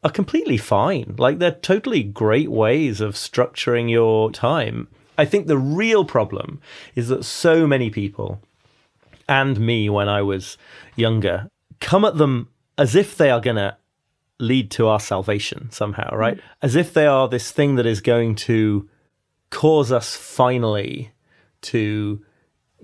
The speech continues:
Speaker 1: get ourselves into this position of being on top of everything, having our lives in working order. And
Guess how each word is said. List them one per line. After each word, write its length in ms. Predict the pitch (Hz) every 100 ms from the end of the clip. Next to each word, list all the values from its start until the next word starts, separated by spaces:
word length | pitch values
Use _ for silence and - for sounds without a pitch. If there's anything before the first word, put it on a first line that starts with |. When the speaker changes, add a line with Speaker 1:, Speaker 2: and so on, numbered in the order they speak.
| 135 -
Speaker 1:
get 300 | 143 135 - -
ourselves 560 | 117 - 127 113 104
into 200 | 110 104
this 180 | 104 104
position 560 | - 104 110 110 117 107
of 140 | 101
being 340 | 113 107 107 - _ _ -
on 300 | 123 113 104
top 400 | - 113 - -
of 300 | 113 98 98 -
everything, 600 | 98 101 - 107 - 110
having 320 | - 113 110
our 160 | 107 104
lives 460 | 107 104 101 92
in 340 | 101 92 92 95
working 420 | 117 110 - 107
order. 500 | 95 92 90 107 67 - - - - - _
And 320 | 117 113 101